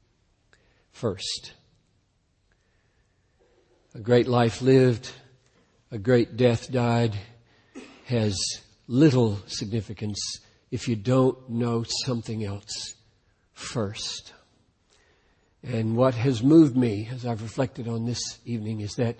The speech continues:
you all know exactly what you need to know concerning what has to go before to make the living of that life and the dying of that death mighty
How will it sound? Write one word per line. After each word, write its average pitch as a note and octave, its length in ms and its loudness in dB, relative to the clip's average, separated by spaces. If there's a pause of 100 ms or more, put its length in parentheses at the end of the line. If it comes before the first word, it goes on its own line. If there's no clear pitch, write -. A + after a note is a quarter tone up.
(180)
you B2+ 180 2
all C3 140 4
know B2+ 360 0 (560)
exactly A#2+ 680 4
what G2+ 200 -6
you A2 60 -6
need G2+ 240 -6
to - 80 -20
know - 200 -16 (1400)
concerning G#2 760 0 (640)
what G#2+ 160 -2
has G#2+ 220 0
to - 140 -12
go G#2+ 180 0
before G2+ 640 -4 (560)
to - 160 -2
make A2 380 0
the G#2+ 260 -4
living A2 320 2
of G#2 80 0
that G#2+ 180 -2
life G#2+ 440 -2
and G2 120 -4
the G2 120 -8
dying G2+ 320 0
of F2+ 100 -8
that G2+ 220 -8
death G2+ 420 -6 (1120)
mighty G#2+ 500 0